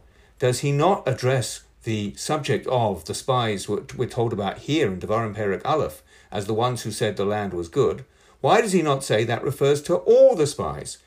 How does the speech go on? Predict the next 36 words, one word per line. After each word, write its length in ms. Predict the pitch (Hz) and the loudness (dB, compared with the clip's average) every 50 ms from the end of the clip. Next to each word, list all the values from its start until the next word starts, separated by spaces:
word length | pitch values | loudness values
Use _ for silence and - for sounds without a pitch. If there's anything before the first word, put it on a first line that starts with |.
| _ _ _ | _ _ _
Because 240 | 135 - 127 110 120 | -6 -4 -2 0 0
after 340 | 123 123 123 - - 117 | 0 0 0 0 0 2
all, 240 | 107 104 104 117 131 131 | 2 4 4 2 2 0
even 320 | - 180 190 202 185 190 | 0 0 0 2 2 2
the 80 | 170 175 | 2 2
bad 340 | 139 147 165 180 214 208 202 | 2 4 4 4 4 2 0
spies 420 | - - - 98 90 87 85 85 | -2 -4 -2 -2 0 0 -2 -4
started 360 | - - 107 104 101 92 98 | -4 -4 -4 -4 -2 -2 0
off 240 | 110 156 175 139 - | 0 2 0 0 0
by 140 | - 101 90 | 0 0 0
saying 380 | - - - 87 87 90 95 98 - _ _ - | 0 -2 -6 -6 -6 -6 -6 -8 -12 _ _ -4
the 100 | 120 113 | -2 -2
land 300 | 110 104 98 95 90 101 | 0 0 -2 -2 -2 -2
was 140 | 113 113 | -4 -4
good. 320 | 113 - 127 98 82 - - - _ _ _ _ _ _ _ _ _ _ _ _ _ _ _ _ _ _ _ _ _ | -2 0 0 0 0 -4 -10 -16 _ _ _ _ _ _ _ _ _ _ _ _ _ _ _ _ _ _ _ _ _
One 200 | - - 214 220 | 4 6 6 6
answer 320 | 160 127 113 101 - - 92 | 6 4 2 0 -2 -6 -8
to 80 | 87 | -6
this 220 | 90 92 87 - - | -4 -4 -4 -4 -4
question 580 | - 117 107 110 - - 135 127 143 170 - - _ _ _ _ | -4 -4 -4 -4 -4 -2 0 0 0 -2 -6 -12 _ _ _ _
is 160 | - 151 139 139 | -4 -4 -2 -2
the 100 | 160 - | -2 -4
straightforward 680 | - - 196 180 175 170 - 185 165 139 107 92 - | 0 2 4 4 4 2 2 2 4 4 4 2 0
one. 240 | 80 69 62 - - - _ _ _ _ _ _ _ _ _ _ | -4 -6 -6 -8 -12 -16 _ _ _ _ _ _ _ _ _ _
It's 240 | - 143 135 - - | 0 0 0 0 -2
true 400 | - - 196 202 185 143 123 95 | 2 6 8 10 10 8 6 2
that 160 | 92 107 101 | 0 -2 -4
the 60 | 113 | -4
ten 260 | - - 135 127 120 113 | -4 -2 -2 -2 -2 -2
spies 400 | - - 113 101 98 95 92 - | -4 -2 -2 0 0 0 -2 -2
said 240 | - 113 101 95 | 0 0 -2 -2
something 460 | - - 135 123 147 143 - 117 104 92 | -2 -2 0 0 0 0 -2 -4 -4 -2
good 180 | 92 98 95 | -2 -2 -2
about 280 | 92 78 90 82 - - | -2 -4 -6 -6 -6 -6
the 60 | 73 | -6
land, 420 | 78 80 82 87 110 143 160 - | -6 -6 -6 -6 -6 -6 -8 -10